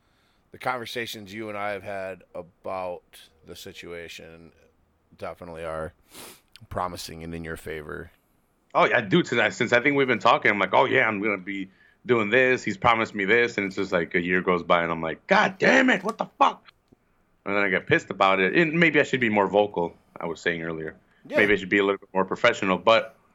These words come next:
Speaker 2: those skills are, they come with time. Um, I, I'm not in professional environments all the time, so, you know.
Speaker 1: Yeah, the squeaky wheel gets the grease.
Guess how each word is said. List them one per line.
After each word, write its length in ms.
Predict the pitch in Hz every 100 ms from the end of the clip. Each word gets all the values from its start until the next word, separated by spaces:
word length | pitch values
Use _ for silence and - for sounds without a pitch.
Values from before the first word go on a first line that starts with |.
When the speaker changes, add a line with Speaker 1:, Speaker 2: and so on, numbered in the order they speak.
| _ _ _ _ _ _
Speaker 2:
those 180 | - 139
skills 380 | - 151 135 120 113
are, 420 | 113 110 104 120
they 120 | 131
come 200 | 127 117
with 140 | 95 -
time. 320 | 87 85 82 _ _ _ _ -
Um, 480 | 50 52 - - _ -
I, 180 | 90 85
I'm 180 | 92 95
not 220 | 98 101
in 100 | 98 98
professional 460 | 98 110 98 101
environments 420 | 92 101 104 101
all 140 | 110 107
the 80 | 104
time, 260 | 110 110
so, 240 | 110 92 82
you 80 | 85
know. 160 | 80 - _ _ _ -
Speaker 1:
Yeah, 80 | 127 _ _ 85
the 80 |
squeaky 400 | 92 - 113 101
wheel 220 | 104 110 110
gets 220 | 113 -
the 60 |
grease. 500 | 110 135 127 - -